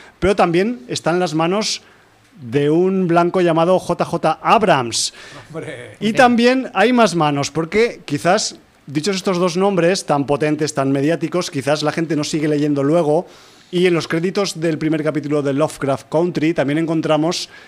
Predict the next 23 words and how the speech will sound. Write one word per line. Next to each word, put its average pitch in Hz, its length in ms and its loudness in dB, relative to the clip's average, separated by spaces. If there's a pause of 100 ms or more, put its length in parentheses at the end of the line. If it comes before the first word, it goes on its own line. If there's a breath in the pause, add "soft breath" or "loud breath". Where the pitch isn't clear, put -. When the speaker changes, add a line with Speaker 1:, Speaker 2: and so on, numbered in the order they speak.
(120 loud breath)
Speaker 1:
en 143 120 -2
la 147 60 0
producción 143 400 -2
ejecutiva 170 720 0 (440 loud breath)
al 170 400 2
director, 160 760 -2 (340 loud breath)
eh, 143 400 0
franco-argelino, 160 1200 0 (140)
que 123 140 -2
ya 143 100 2
este 151 160 -4
ya 165 60 0
no 160 80 -2
tiene 151 140 0
las 135 140 0
manos 143 180 -2
ni 135 140 0
blancas 139 340 -2
ni 127 80 -2
negras, 139 300 -2
sino 120 240 -2
marroncicas 120 720 -2
claras, 160 500 -2